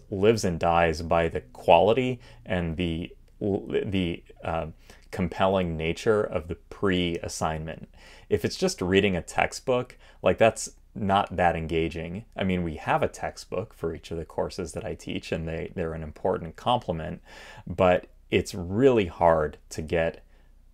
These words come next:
engineering students and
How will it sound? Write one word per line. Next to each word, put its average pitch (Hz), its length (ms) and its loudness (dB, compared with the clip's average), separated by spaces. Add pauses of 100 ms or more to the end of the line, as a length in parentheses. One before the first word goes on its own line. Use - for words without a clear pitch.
(840)
engineering 87 640 0
students 87 580 -4
and 78 320 -10